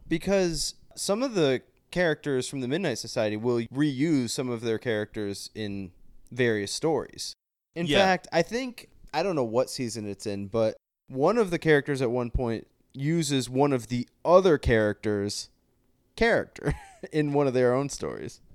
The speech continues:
Speaker 2: All right, well,
Speaker 1: So
Speaker 2: that's
Speaker 1: it's
Speaker 2: creative.
Speaker 1: one of those things, yeah.
Speaker 2: Like I said, there was two runs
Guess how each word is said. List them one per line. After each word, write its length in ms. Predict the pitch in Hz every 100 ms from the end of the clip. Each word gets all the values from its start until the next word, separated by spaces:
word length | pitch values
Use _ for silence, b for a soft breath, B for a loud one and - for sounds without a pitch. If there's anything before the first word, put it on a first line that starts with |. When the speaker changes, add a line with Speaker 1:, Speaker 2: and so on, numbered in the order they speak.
| -
Speaker 2:
All 80 | 131
right, 300 | 165 113 135
well, 100 | 139
Speaker 1:
So 80 | 143
Speaker 2:
that's 120 | 151
Speaker 1:
it's 40 |
Speaker 2:
creative. 440 | - 131 101 101 135
Speaker 1:
one 140 | 143
of 80 | 143
those 200 | 131 120
things, 320 | 175 151 101
yeah. 260 | 127 170 - - _ _ -
Speaker 2:
Like 160 | 147 165
I 40 |
said, 240 | 143 147 123
there 80 |
was 300 | 127 123 113 -
two 240 | 233 214
runs 800 | 127 127 120 101 85 82 - -